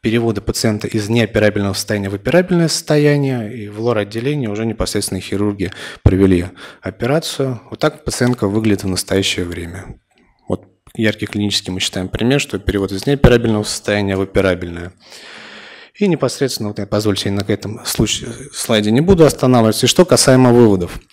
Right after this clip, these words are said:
которые мы смогли сделать на протяжении одного, чуть менее одного года работы в катализационной лаборатории, что организация работы отделения должна строиться четко, четко и соответствовать регламентирующим документам.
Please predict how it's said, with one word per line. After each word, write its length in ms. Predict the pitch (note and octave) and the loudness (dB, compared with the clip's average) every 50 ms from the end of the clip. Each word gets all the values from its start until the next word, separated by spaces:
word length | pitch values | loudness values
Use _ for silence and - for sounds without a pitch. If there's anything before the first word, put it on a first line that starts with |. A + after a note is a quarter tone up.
| - - - - - - | -18 -16 -16 -16 -18 -4
которые 540 | - - G2+ - A#2+ A#2 A2 G#2+ G#2 G#2 G2+ | -2 -2 2 6 6 8 8 8 6 6 4
мы 260 | A2+ G#2+ A2+ A#2 A2+ | 2 4 4 4 4
смогли 440 | G#2 - - G#2 G2+ G#2 G#2+ A2 G#2 | 4 2 0 0 0 0 0 0 0
сделать 600 | G2 G2+ A2+ C3+ D#3 D3+ B2+ G#2+ - - - - | 0 2 4 6 6 6 6 4 2 -4 -8 -6
на 160 | A2 G#2 G#2+ | -4 -4 -2
протяжении 580 | G2+ - G#2 G2 G2+ - G#2+ G#2 A#2+ B2 B2 A2 | -2 -2 -4 -2 -2 0 2 4 4 4 4 4
одного, 360 | G2+ G#2 G2+ G2+ G#2 G#2 G2+ | 2 2 2 0 0 0 -2
чуть 240 | - - B2+ - - | -4 -4 -4 -2 0
менее 260 | A2 G#2 G2+ F#2+ F#2+ | 0 2 2 2 0
одного 320 | F#2+ G2 G2+ G2+ G2+ G2+ | 0 0 0 2 2 2
года 240 | G#2 A#2+ C#3 C3 A#2 | 2 2 2 4 2
работы 400 | G2+ F#2+ F#2 G2 A2+ A#2 - G2 | 2 0 0 -2 -2 -4 -4 -6
в 80 | F2+ - | -8 -10
катализационной 680 | - - - - F#2+ F#2 F#2 F#2 - - G#2+ G#2+ G#2 G2+ | -12 -12 -10 -8 -6 -6 -6 -6 -4 -2 -2 0 0 -2
лаборатории, 580 | G2 F#2+ F#2+ G2 G2 G2 F#2+ - G2 F#2 F2+ | -2 -2 0 0 0 0 0 -4 -8 -8 -8
что 300 | F2+ - - - A2 G#2 | -8 -8 -6 -4 -4 -4
организация 580 | G#2+ A2 G#2+ A2+ A#2+ B2 B2+ C#3 B2+ - - B2 | -2 -2 -2 0 0 2 4 4 2 2 2 2
работы 380 | A#2 A#2 B2 C#3 D3 - - | 4 4 4 4 4 4 4
отделения 480 | A2+ A2 A2+ A#2+ C3 C#3 E3+ F3+ D3 A2 | 2 2 2 4 4 6 6 6 4 4
должна 340 | G2+ F#2+ G2 G#2 G#2+ G#2+ G#2+ | 2 2 2 2 2 0 0
строиться 400 | - - A#2+ A2+ A2 - - A2 | 0 2 2 2 2 2 0 -2
четко, 480 | - - - D3+ D#3+ D3+ D#3 - - | 0 4 6 8 8 6 4 0 -4
четко 360 | B2+ - - C#3+ C#3+ - - A#2 | -2 0 2 2 2 2 0 0
и 60 | A2+ | 0
соответствовать 760 | G#2+ - - G#2 G#2 - C3 C#3 C#3 C#3 - A2 G#2 - - | 0 0 0 0 2 2 2 2 2 2 0 -2 -2 -2 -4
регламентирующим 800 | G2+ G#2 G#2 G#2 G#2 G#2+ G#2+ - B2+ C3+ C3 A#2+ - - G#2+ G2+ | -4 -4 -4 -2 -2 -2 0 2 2 4 2 2 2 0 -2 -2
документам. 640 | - - - A#2+ A#2 A2+ G#2 F#2 F2 - E2+ E2+ | -4 -2 0 0 2 2 0 0 -4 -6 -10 -14